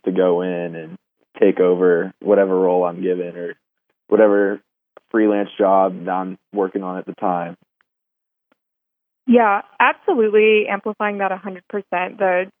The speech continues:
Speaker 2: confidence and just being able to see yourself and also your teammates grow. I think that that's another really cool thing about having juniors come in on the team too, is being able to see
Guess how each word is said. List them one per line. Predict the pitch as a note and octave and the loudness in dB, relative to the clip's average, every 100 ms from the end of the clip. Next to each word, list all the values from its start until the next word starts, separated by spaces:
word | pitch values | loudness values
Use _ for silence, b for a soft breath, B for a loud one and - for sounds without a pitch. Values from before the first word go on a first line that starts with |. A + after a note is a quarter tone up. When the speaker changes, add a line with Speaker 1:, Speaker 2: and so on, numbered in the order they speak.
| _ | _
Speaker 2:
confidence | - A3 A3+ B3 A#3+ A3 | -2 -2 0 -2 -2 -4
and | G#3 | -8
just | G#3+ - | -8 -6
being | C4 D4 | -4 -2
able | D4+ | -2
to | D4 A3 - | -4 -8 -10
see | G#3 | -8
yourself | G#3+ G3 _ F3+ F#3 G3+ | -6 -6 _ 0 0 0
and | - F#3+ F#3 - | -4 -6 -6 -4
also | A3+ C#4+ G4+ G#4+ | 0 2 2 2
your | C#4 | 0
teammates | - - F#3 G3 A#3+ - | -2 -10 -8 -6 -8 -4
grow. | D#4+ E4 F4 F4 _ _ _ | 0 2 0 -4 _ _ _
I | A#3 | -2
think | D4+ D#4 | -2 -4
that | - | 0
that's | G#3+ - _ - | 0 0 _ -8
another | G3+ G3+ G#3+ | -4 0 2
really | A3 A#3 A3+ | 4 2 2
cool | B3 B3+ | 0 2
thing | C4+ C4+ | 0 -2
about | G#3+ F#3 F#3+ | -2 -2 -4
having | - G3 F#3+ G3+ | -6 -4 -4 -6
juniors | F#3+ G3+ G3 G#3 - | -8 -12 -10 -10 -8
come | G#3 G#3+ | -8 -6
in | A3 A3 | -6 -8
on | - G3+ | -8 -8
the | G3+ - | -8 -10
team | F#3+ F#3+ G3 G3+ - _ _ _ _ - | -12 -10 -10 -12 -16 _ _ _ _ -6
too, | F3+ F#3 G#3+ C4 C#4+ | -2 0 0 0 -4
is | - F#3+ F#3+ F#3 - _ _ - | -2 -2 -2 -8 -20 _ _ -4
being | G#3 G3+ | -2 0
able | G3 G#3 - | 0 -2 -4
to | F#3 - | -8 -6
see | - F3+ F#3 F#3 | -10 -6 -4 -6